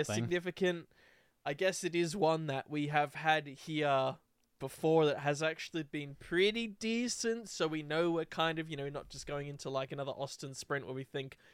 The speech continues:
Speaker 2: "Oh boy, this is just gonna be another, no one can really do anything, tires are crap" thing. It's normally pretty good here. Um, partly, I guess, just 'cause of how the, the track is laid out and partly how the tires and all that works. So, um, yeah, hey, question, I guess,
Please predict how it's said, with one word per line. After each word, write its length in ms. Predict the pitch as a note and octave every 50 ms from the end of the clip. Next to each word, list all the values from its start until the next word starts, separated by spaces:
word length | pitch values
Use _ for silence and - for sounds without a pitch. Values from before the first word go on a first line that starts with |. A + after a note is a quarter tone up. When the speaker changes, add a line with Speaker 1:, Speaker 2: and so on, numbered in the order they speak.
| - _ _ _
Speaker 2:
"Oh 160 | C3+ D3 D3
boy, 280 | C3 B2 C#3+ C3+ C#3 C3+
this 160 | B2+ E3+ F3+ C#3
is 80 | C3
just 200 | - E3 - -
gonna 160 | - C3+ C3+
be 120 | C3+ C#3 C3
another, 440 | B2+ B2+ C3 B2+ C3+ C3 B2+ B2+ B2 - - - _ _ _ _
no 140 | D3+ C#3+ C#3
one 100 | C#3 C#3
can 160 | - C#3+ C#3
really 180 | C#3 C#3 C3+ C3+
do 160 | B2+ - C#3+ C3+
anything, 340 | C#3 C#3 - - C3+ C3+ C3+
tires 320 | - B2 B2+ C3 C3 -
are 40 | B2
crap" 260 | - - F#3+ G3+ - -
thing. 200 | - D3+ C#3+ D3
It's 200 | C#3+ - - -
normally 520 | F3 F3 F3+ F3 E3+ E3 E3+ E3 D#3+ D#3
pretty 360 | - - D#3 D3 C#3+ C#3 B2 - -
good 180 | C#3 B2+ A#2+ -
here. 300 | C3 A#2 A2 - - - -
Um, 300 | - B2 B2 B2 B2 B2 -
partly, 340 | - D#3+ D3 C#3+ - - B2+
I 80 | B2 B2+
guess, 240 | B2 C3 C3 - -
just 180 | - C3 -
'cause 120 | - - C3
of 100 | C3 C3
how 160 | C3 B2+ B2+
the, 240 | - - A#2 A#2+ A2+ - - - - - - - - - - _
the 60 | - -
track 300 | - - C3 B2+ - C#3
is 120 | C3 B2+ C3
laid 160 | B2+ B2+ B2+
out 160 | B2+ B2 F2+
and 80 | - -
partly 280 | B2 A#2+ G2 E2 B2
how 160 | C3+ C3 A#2+
the 80 | A#2 B2
tires 380 | - - - A#2+ A#2 B2 B2 C3
and 80 | A#2
all 80 | A2+ A#2
that 160 | A2 - -
works. 360 | - - - G#2 - - - -
So, 400 | - A#2+ A#2+ A#2+ A#2+ A#2+ A#2+ A#2 -
um, 720 | - C#3 C#3+ D3+ D#3 D#3+ E3 E3 E3 E3+ E3+ E3+ E3+ D#3+ E3
yeah, 380 | G3 A#3+ C4+ C#4+ B3+ E3+ C3 C3+
hey, 420 | D#3 G3+ G#3+ A#3+ G3 C#3 B2 - - _
question, 360 | - - C4 - - - G#3+ F#3
I 80 | D#3
guess, 340 | D3 - E3+ E3 D#3+ - -